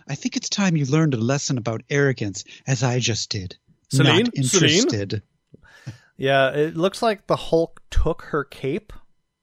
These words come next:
Speaker 1: Yeah. And I, I don't know. Did they have sex? Maybe.
Speaker 2: And he's really creepy here as he's like, it looks like her thumb is kind of on her head, like, kind of stroking her head.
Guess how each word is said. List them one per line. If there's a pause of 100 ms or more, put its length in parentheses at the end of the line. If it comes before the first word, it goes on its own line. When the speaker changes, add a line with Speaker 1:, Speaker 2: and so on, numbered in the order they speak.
(120)
Speaker 1:
Yeah. (640)
And
I,
I
don't
know.
Did
they
have
sex?
Maybe. (320)
Speaker 2:
And
he's
really
creepy
here
as
he's
like, (140)
it
looks
like
her
thumb
is
kind
of
on
her
head,
like,
kind
of
stroking
her
head.